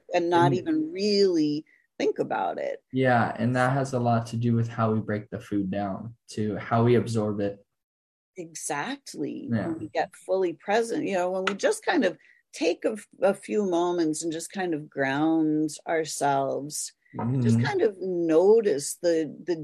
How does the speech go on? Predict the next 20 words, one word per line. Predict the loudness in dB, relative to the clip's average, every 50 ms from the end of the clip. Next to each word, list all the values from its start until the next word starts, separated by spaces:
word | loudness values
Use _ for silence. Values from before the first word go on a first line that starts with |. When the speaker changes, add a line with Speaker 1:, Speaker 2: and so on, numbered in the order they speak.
| -8 -10
Speaker 1:
general | -8 0 2 4 4 4 2 0 -2 -2 0 0 0 -2 -4 -8
patterns | -12 -14 -10 -6 -4 -2 -2 0 0 0 2 0 0 0 -4 -4 -4 -4 -4 -4 -4 -4 -6 -8 -6 0
that | 2 4 6
are | 6 6
Speaker 2:
Mm-hmm. | 4 2 -2
Speaker 1:
playing | 0 0 2 2 0 0
out | 0 -2 -2 -4 -4
in | -4 -4 -4 -4 -4
society. | -6 -6 -8 -8 -6 -4 -2 0 0 2 2 2 2 0 0 -2 -2 -2 -4 -8 -14 _ _ _ _ _ _ _ _ _ _ _ _ _ -2
And | 0 0 0
we | 0 -2 -4
see | -4 -6 -4 -2 -2 -2 4
that | 6 8 8 8 6 2 -6 _ _ _ _ _ _ _ _ _ -8
moth-, | -6 -2 2 2 2 2 0 -6 -10
you | -8 -6 -2 -2
know, | -2 0
that, | 2 2 2 2 -2 -4
that | -2 0 0 0 -2 -6 -12
the | -8 -6 -6 -6 -2
earth | 2 4 4 4 4 2 -2 -4 -12 _